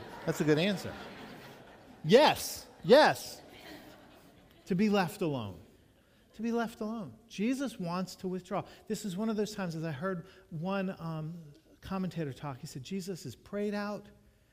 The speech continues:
he's preached out, and he's peopled out." And he's empty, and he needs to go and to recharge. Jesus was fully human, so his experience of life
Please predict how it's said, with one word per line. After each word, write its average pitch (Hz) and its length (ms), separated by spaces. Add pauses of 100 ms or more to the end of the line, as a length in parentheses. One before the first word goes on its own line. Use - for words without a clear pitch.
(120)
he's 143 180
preached - 460
out, 170 280
and 156 120
he's 139 140
peopled 120 500
out." 80 320 (840)
And 160 120
he's 202 460 (160)
empty, 202 480
and 139 100
he 185 120
needs 214 320
to 151 140
go 147 340 (180)
and 160 140
to 156 80
recharge. 170 520
Jesus - 440
was 196 120
fully 196 280
human, 165 440
so 190 200
his 240 240
experience 220 400
of 180 80
life 196 160